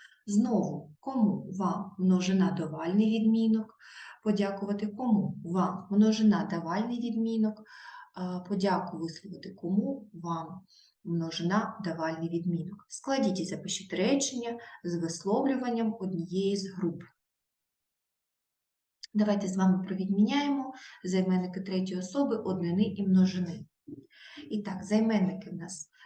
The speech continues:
третьої особи, однини — це він, вона, воно. Особливістю займенників третьої особи, однини є те, що, а, ці займенники змінюються за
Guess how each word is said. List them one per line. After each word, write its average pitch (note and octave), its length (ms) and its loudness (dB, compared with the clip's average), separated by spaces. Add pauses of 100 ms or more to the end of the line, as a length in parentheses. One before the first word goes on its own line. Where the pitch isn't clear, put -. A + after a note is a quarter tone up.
(100)
третьої G3+ 380 2
особи, C#4 380 -4
однини — F#3 640 2
це - 200 -20 (400)
він, C#4 420 0 (220)
вона, F3+ 600 -2 (240)
воно. F#3 560 -2 (440)
Особливістю F#3+ 640 0
займенників F#3 640 0
третьої F3+ 420 -4
особи, D#3+ 400 -6
однини E3 340 -2
є D#3 280 -10
те, C4+ 420 0
що, A3 600 0 (420)
а, F3+ 520 -4 (500)
ці G3 140 -4
займенники B3 500 2
змінюються A#3 540 -2
за F#3+ 340 0